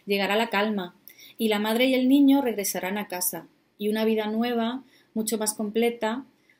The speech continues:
hará que la voz sea más serena, más optimista. La segunda voz es la más oscura, la más activista desde el punto de vista del feminismo, y más comprometida políticamente,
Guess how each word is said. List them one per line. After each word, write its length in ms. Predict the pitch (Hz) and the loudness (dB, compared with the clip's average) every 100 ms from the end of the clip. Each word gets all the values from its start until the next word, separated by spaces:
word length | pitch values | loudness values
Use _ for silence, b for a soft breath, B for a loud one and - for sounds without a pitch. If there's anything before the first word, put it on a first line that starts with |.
| _ | _
hará 440 | 214 208 214 - _ | -4 0 -2 -4 _
que 100 | 226 | 0
la 160 | 214 196 | 0 0
voz 320 | 208 220 - | -2 -2 -6
sea 360 | - - 208 208 | -6 -2 -2 -2
más 260 | 214 202 - | -4 -6 -6
serena, 540 | 196 185 180 165 165 _ _ 196 | -6 -6 -6 -10 -14 _ _ -8
más 300 | 202 220 226 | -4 -4 -6
optimista. 580 | - 175 170 - - - _ _ _ _ _ _ _ - b b b b | -8 -8 -8 -8 -12 -20 _ _ _ _ _ _ _ -20 b b b b
La 120 | 233 | -4
segunda 420 | 226 254 277 311 302 | 0 2 4 2 2
voz 360 | 311 302 - - - | 0 -2 -8 -10 0
es 300 | 240 262 233 | 0 2 0
la 120 | 220 | 2
más 220 | 226 226 | 0 -2
oscura, 480 | 202 - 208 175 156 _ _ _ _ _ | -8 -8 -6 -6 -10 _ _ _ _ _
la 120 | 214 220 | -2 0
más 220 | 233 277 | 0 -2
activista 680 | 277 - 262 285 - 254 247 | -2 0 0 0 0 -4 -2
desde 200 | 233 208 | -2 -4
el 80 | 202 | -4
punto 280 | 220 226 | -4 -2
de 140 | 254 214 | 0 0
vista 260 | 214 262 | -2 -2
del 140 | 262 240 | -2 -2
feminismo, 680 | - 185 170 180 180 165 - _ _ _ b b b _ | -6 -6 -6 -6 -8 -12 -14 _ _ _ b b b _
y 140 | 226 | 2
más 160 | 226 226 | 4 2
comprometida 680 | 269 269 254 247 269 262 262 | 0 0 0 2 2 2 0
políticamente, 1000 | 196 202 226 233 233 254 247 247 269 | -2 -4 -4 -2 0 0 0 -2 -4